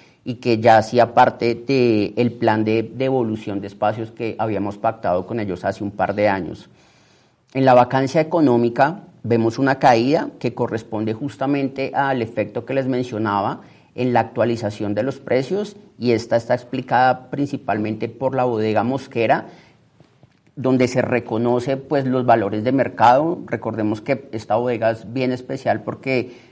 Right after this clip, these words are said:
el noventa por ciento corresponde, pues, a un patio de maniobras que tiene unas especificaciones muy particulares, y en ese sentido el antiguo, eh, pues, arrendatario tenía un contrato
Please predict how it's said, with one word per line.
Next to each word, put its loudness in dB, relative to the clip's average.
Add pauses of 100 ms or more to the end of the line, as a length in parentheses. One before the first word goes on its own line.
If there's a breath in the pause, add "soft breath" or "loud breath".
(120)
el 0
noventa 0
por -4
ciento -6
corresponde, -6
pues, -8
a -6
un -6
patio 0
de 0
maniobras 0 (1080 loud breath)
que 0 (200)
tiene 0 (260)
unas -2
especificaciones -8
muy -2
particulares, 0 (340 soft breath)
y 0
en 4
ese 0
sentido 2 (240)
el 0
antiguo, 0
eh, -4 (520)
pues, -8 (160)
arrendatario 2 (540 loud breath)
tenía 2
un 0
contrato 4